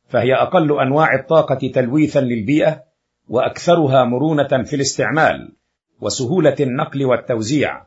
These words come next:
وتعد مدخلًا رئيسًا لقطاعات الاقتصاد، وعاملًا معززًا للإنتاجية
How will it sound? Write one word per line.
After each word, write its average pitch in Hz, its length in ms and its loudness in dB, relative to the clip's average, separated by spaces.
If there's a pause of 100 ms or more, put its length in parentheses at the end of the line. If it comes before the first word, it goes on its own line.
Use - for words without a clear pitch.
(480)
وتعد 117 500 -4
مدخلًا 139 420 2
رئيسًا 139 840 0
لقطاعات 135 760 0
الاقتصاد، 135 800 -2 (340)
وعاملًا 139 580 0
معززًا 127 640 0
للإنتاجية 135 1040 -2